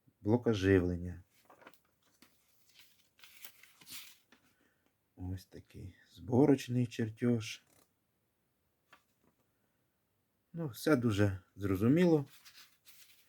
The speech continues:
Якби. Так. Це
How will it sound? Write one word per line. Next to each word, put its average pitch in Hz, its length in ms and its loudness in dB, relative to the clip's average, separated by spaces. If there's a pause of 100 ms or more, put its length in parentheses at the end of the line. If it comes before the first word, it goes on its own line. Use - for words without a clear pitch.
(840)
Якби. 90 440 -12 (3500)
Так. 92 440 -2 (4000)
Це 127 280 -4